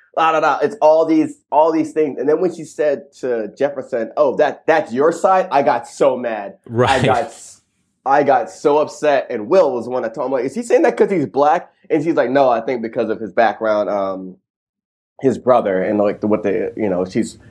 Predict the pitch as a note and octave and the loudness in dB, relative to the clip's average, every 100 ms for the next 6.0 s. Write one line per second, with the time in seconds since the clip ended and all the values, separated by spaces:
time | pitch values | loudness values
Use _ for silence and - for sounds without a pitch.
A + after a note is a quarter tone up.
0 | - - B2+ A2+ A#2+ G#2+ A2 G#2 G#2 F#2+ | -4 0 0 0 0 0 2 2 4 2
1 | F#2+ - - G2 G#2+ F2+ - - - A#2 | 2 -2 -6 -4 -2 -2 -10 -16 -2 2
2 | C3 A#2 B2 A2 C3 G2 F#2+ G2 - F2 | 2 4 2 0 0 0 -2 -4 -6 -8
3 | F#2 F#2+ - - _ _ F#2 G2 F#2+ E2+ | -10 -10 -20 -20 _ _ -2 0 0 -2
4 | - A#2 A2+ B2 A#2 C3+ C#3 A2+ C3+ A#2+ | -4 -2 -2 -2 -2 2 2 4 2 2
5 | G2+ C3 A2 A2+ A#2 C#3+ C#3 C#3 D3 C#3 | 0 0 0 -2 -4 -4 -6 -4 -4 -4